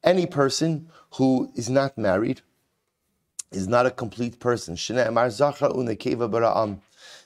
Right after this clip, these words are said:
Vayikra es Shemam Adam. Vam Rabbi Lazar, Kol Adam She'en Lo Karka, Eino Adam. I will say this is fascinating. Any Jew, right? What kind of Jew doesn't own real estate, right? So let's say any person who doesn't own karka, who doesn't own real estate,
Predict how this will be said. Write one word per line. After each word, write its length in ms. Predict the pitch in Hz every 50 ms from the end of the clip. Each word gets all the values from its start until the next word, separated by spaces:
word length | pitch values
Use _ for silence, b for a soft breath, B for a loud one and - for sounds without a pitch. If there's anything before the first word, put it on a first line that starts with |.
| B -
Vayikra 500 | 113 120 143 156 160 160 - 151 143 117
es 80 | 123 -
Shemam 640 | - - - 120 127 139 160 160 160 - - - -
Adam. 440 | 113 110 - - 65 65 65 65 76
Vam 160 | - - 127
Rabbi 140 | 123 98 104
Lazar, 400 | 95 92 98 104 101 123 135 127
Kol 240 | - 131 120 -
Adam 220 | 127 123 131 131 127
She'en 240 | - - 123 117 120
Lo 100 | 101 98
Karka, 560 | - - 98 92 92 - 98 120 139 139 - _ _ _ _ _ _ -
Eino 340 | 117 131 127 120 107 101
Adam. 260 | 113 85 80 76 73 73 _ _ _ _ _ -
I 40 | 104
will 120 | 120 127 123
say 160 | 123 117 110
this 180 | 113 107 98
is 80 | 101 98
fascinating. 640 | - 117 101 95 92 - 92 85 82 80 85 82 82 b b b b b b
Any 320 | - 143 160 170 170 165 147
Jew, 560 | 117 95 123 156 143 113 98 92 85 - - -
right? 280 | - 123 135 139 135 - - -
What 160 | - 123 147 -
kind 240 | - 175 170 151
of 80 | 147 135
Jew 200 | 117 139 143 131
doesn't 320 | 120 123 127 127 127 131 120
own 180 | - 127 127
real 200 | 117 113 113 98
estate, 500 | 90 87 - - 78 76 76 - - - -
right? 300 | 120 135 143 147 147 B B B B B B
So 160 | B - 156
let's 140 | 165 165 -
say 140 | - 151 143
any 320 | - - 175 190 196 185
person 420 | - - 165 165 165 156 165 156 143
who 80 | 131
doesn't 380 | 123 147 147 151 143 147 143 - -
own 300 | 135 143 139 131 123 -
karka, 600 | - - 120 127 135 131 - 165 180 190 180 147
who 120 | 135 123
doesn't 340 | 117 123 135 131 139 131 -
own 200 | - 127 120 113
real 200 | 107 113 110 113
estate, 480 | 131 127 - - 170 185 196 185 -